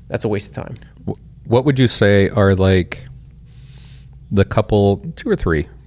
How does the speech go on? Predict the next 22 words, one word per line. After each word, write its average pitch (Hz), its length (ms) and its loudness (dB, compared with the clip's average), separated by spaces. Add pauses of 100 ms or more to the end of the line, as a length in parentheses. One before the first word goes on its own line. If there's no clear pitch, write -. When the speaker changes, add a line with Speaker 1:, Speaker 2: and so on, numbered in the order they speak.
(120)
Speaker 2:
biggest 113 320 0
things 101 260 0
that - 180 -4
you 95 60 -2
see 95 240 -4
people 92 580 -4 (680)
that 98 200 0
say 120 360 0
they're 113 180 2
ready 92 220 2
for 90 160 -2
your 82 100 0
class, - 640 -6 (180)
but 98 140 -4
then 98 180 2
when, 95 160 0 (140)
just - 240 -2
when 135 100 2
you 113 60 4
see 104 300 0
them, 95 260 2
like, 87 400 -4